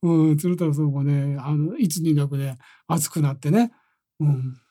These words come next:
そっからだよ、あの、おでんと、熱いおでんとか食わされるようになってさ。すごかったよね。だって、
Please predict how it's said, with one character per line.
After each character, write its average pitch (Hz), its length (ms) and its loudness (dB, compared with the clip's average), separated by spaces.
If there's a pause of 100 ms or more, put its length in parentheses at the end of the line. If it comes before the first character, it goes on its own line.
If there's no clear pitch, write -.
(120)
そ 214 160 0
っ 220 40 -2
か 359 120 4
ら 359 80 8
だ 277 80 6
よ、 160 180 2
あ 151 80 4
の、 156 300 0
お 175 100 2
で 190 140 6
ん 170 60 2
と、 190 200 -4
熱 170 200 2
い 185 40 6
お 170 80 2
で 170 80 4
ん 175 60 4
と 160 120 0
か 151 140 2
食 - 140 6
わ - 80 10
さ 294 240 6 (320)
れ 269 180 4
る - 160 -4
よ 262 60 2
う 240 40 4
に - 80 -2 (360)
な - 80 -4
っ - 160 -12
て 214 80 -6
さ。 196 160 -8 (1600)
す 165 240 -2
ご 156 160 -2
か 165 120 -6
っ 160 80 -6 (120)
た - 180 -6
よ - 60 -12
ね。 185 340 -6
だ 185 100 0
っ 175 40 0
て、 170 200 -2